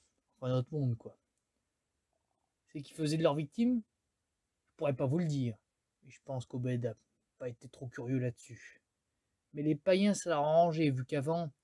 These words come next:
ils en voyaient de toutes les couleurs et qu'ils étaient prêts à tout.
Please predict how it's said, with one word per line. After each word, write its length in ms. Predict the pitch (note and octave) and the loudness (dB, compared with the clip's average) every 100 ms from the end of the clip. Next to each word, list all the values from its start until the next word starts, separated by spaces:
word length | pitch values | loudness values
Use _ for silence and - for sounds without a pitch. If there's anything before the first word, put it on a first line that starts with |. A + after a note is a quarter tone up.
| _ _ _ _ _ _ _ _ | _ _ _ _ _ _ _ _
ils 100 | D#3 | -6
en 60 | D#3+ | -2
voyaient 300 | D#3+ E3+ D#3+ | 2 4 4
de 80 | C#3+ | 2
toutes 220 | D3+ F3 | -4 -10
les 80 | D3 | -8
couleurs 420 | F3+ E3+ D#3 C#3+ | 0 4 6 4
et 100 | C3 | 0
qu'ils 180 | D3 C#3+ | -2 -2
étaient 200 | D3 - | -2 -6
prêts 140 | C#3+ | -4
à 100 | C#3 | -6
tout. 260 | - C#3 | -4 -10